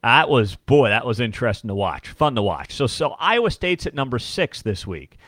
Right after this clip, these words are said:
At number seven, this may surprise some of you, but I've got the Baylor Bears at number seven in our Big twelve football power rankings.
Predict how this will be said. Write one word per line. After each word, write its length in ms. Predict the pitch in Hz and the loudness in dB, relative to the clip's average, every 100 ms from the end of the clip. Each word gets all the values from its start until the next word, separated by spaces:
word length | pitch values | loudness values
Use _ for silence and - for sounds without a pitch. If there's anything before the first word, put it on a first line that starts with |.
| - _ - | -20 _ 0
At 160 | 208 | 0
number 280 | 233 240 247 | 0 -4 -6
seven, 460 | - 294 294 214 190 | -2 0 2 2 0
this 180 | 214 | 0
may 160 | 214 233 | 0 -2
surprise 500 | - 220 277 269 233 | -2 -4 -2 0 -2
some 220 | - 131 | -4 -6
of 60 | 107 | -6
you, 180 | 76 - _ _ _ _ - | -10 -16 _ _ _ _ -4
but 140 | 165 | 0
I've 140 | 180 | 0
got 180 | 208 - | 0 0
the 60 | 240 | -2
Baylor 460 | 160 214 226 233 | 2 4 4 2
Bears 500 | 190 214 247 190 170 | 2 2 4 4 4
at 120 | 185 175 | 2 2
number 260 | 175 170 | -2 -2
seven 420 | - - 254 208 | -2 2 4 2
in 80 | 156 | 2
our 100 | 139 | 2
Big 220 | 117 131 | 2 0
twelve 240 | - 131 - | 2 2 2
football 320 | 131 - 107 | 0 0 0
power 360 | - 131 120 107 | 2 4 4 2
rankings. 680 | 107 90 82 76 - - | 0 -2 -6 -12 -14 -16